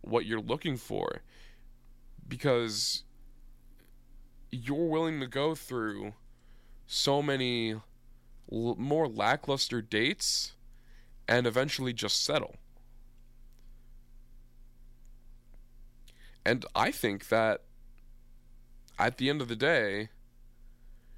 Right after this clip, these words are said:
we should really push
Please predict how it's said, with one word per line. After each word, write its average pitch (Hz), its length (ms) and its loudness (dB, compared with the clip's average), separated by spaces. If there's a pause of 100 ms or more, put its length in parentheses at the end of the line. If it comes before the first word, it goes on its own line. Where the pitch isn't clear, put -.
(200)
we 120 180 2
should 156 420 0 (960)
really 131 320 -2
push - 640 0